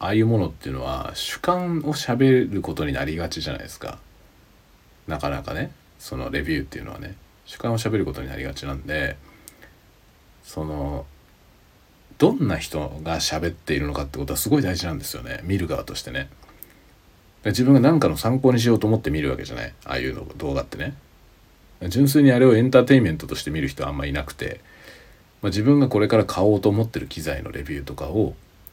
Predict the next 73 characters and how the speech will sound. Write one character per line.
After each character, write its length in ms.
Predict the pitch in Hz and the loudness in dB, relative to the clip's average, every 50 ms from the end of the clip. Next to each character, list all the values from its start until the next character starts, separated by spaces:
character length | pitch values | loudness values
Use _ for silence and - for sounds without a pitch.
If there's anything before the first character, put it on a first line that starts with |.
| _ - - _ - _ _ _ _ _ | _ -20 -20 _ -20 _ _ _ _ _
リ 100 | 95 87 | -10 -2
サ 140 | - 139 143 | 2 2 2
ー 40 | - | 2
チ 100 | - 76 | 0 -2
の 80 | 69 | -4
た 100 | 69 69 | -4 -4
め 80 | 69 71 | -4 -4
に 80 | 69 69 | -4 -4
見 120 | 67 67 | -6 -8
る 120 | - - | -10 -12
で 100 | - - | -12 -10
し 80 | - - | -10 -10
ょ。 120 | 67 - - - - _ _ _ _ _ _ _ _ _ _ _ _ _ _ _ - - _ _ _ _ - - - - _ _ _ _ _ - - _ _ _ _ _ _ _ _ _ _ _ _ _ _ - | -10 -10 -12 -16 -20 _ _ _ _ _ _ _ _ _ _ _ _ _ _ _ -20 -20 _ _ _ _ -20 -20 -20 -20 _ _ _ _ _ -20 -20 _ _ _ _ _ _ _ _ _ _ _ _ _ _ -12
で、 60 | - | -4
そ 200 | - - 151 151 | 0 2 4 6
う 40 | 143 | 6
い 80 | 143 | 6
う 40 | 139 | 6
時 200 | 135 135 113 85 | 6 4 4 2
に 80 | - - | 0 -4
さ、 360 | - - - - - - - - | -6 -8 -8 -8 -10 -12 -16 -18
そ 220 | - - - 78 | -16 -12 -10 -8
の、 280 | 73 69 67 67 69 - - | -6 -4 -4 -6 -6 -2 -2
合 80 | - | -2
っ 80 | - - | -2 0
て 100 | - - | 0 -2
る 60 | 69 | -2
か 100 | 67 67 | 0 -2
間 80 | 64 62 | -4 -2
違 240 | - - 87 92 87 | 0 2 2 2 2
っ 60 | - | 0
て 80 | - | -2
る 80 | 80 71 | -4 -4
か 100 | - - | -4 -4
よ 100 | - - | -4 -4
く 80 | - 67 | -4 -4
わ 60 | 65 | -2
か 120 | - 95 107 | -2 0 0
ん 100 | 104 80 | 0 0
な 80 | 64 | 0
い 160 | 64 - - - - - - - - - - - - - _ _ - | -2 -4 -8 -14 -18 -20 -20 -20 -20 -20 -20 -20 -20 -20 _ _ -8
も 140 | - 85 90 | -4 -2 0
の 200 | 95 82 71 67 | 0 0 0 -2
を 60 | 65 | -2
見 100 | 69 - | -2 -2
な 100 | 76 69 | -2 -2
き 60 | - | -2
ゃ 40 | - | -4
い 40 | - | -6
け 100 | - 71 | -6 -6
な 100 | 71 - | -6 -6
い 60 | - | -4
し、 340 | - - - 85 - - - - - - - _ _ - - 131 - | -6 -6 -4 -4 -6 -6 -8 -12 -18 -20 -20 _ _ -20 -20 -18 -12
あ 160 | - 65 60 | -10 -10 -8
の、 380 | 58 57 60 60 58 - - - - - _ _ _ _ _ _ _ _ _ _ - | -8 -10 -12 -12 -12 -12 -14 -16 -18 -20 _ _ _ _ _ _ _ _ _ _ -10
結 120 | - 107 - | -10 2 4
局 180 | 143 135 135 | 4 4 6
そ 120 | - - 127 | 4 4 4
の 120 | 175 196 | 4 4
人 240 | 95 - - 76 67 | 2 0 -4 -4 -4
の 80 | 64 | -4
た 180 | - - 117 135 | -2 2 6 6
だ 80 | 135 92 | 6 6
の 100 | 69 - | 4 2
主 140 | - - | -2 -4
観 240 | - - 147 151 156 | 0 2 4 4 4
で 100 | 156 156 | 4 4
し 80 | - - | 2 2
か 120 | - 73 | 0 -2
な 100 | 78 95 | 0 0
い 140 | 92 76 135 | 0 0 -2
意 160 | - 78 76 | -4 -6 -6
見 300 | - 78 - 65 - - | -4 -4 -4 -4 -8 -12